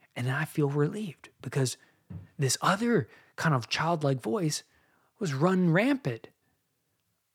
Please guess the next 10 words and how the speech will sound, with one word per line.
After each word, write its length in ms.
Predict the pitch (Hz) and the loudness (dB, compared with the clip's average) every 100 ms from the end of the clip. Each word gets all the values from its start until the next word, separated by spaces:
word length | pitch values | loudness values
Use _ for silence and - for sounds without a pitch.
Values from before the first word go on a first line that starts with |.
| _ - | _ -2
But 120 | 156 | 0
this 160 | 165 - | 2 0
other 300 | 170 220 285 | 0 2 2
voice 400 | 170 120 120 123 | 0 0 0 0
that 240 | 147 139 - _ _ _ | -2 -6 -8 _ _ _
feels 380 | - 165 185 135 | -2 2 2 0
deeper 540 | 110 127 165 165 127 113 | -6 -2 -2 0 0 0
and 100 | 117 | 0
more 180 | 135 | -2
meaningful, 720 | 127 160 311 254 - 120 190 | 0 0 0 -2 -2 -4 -6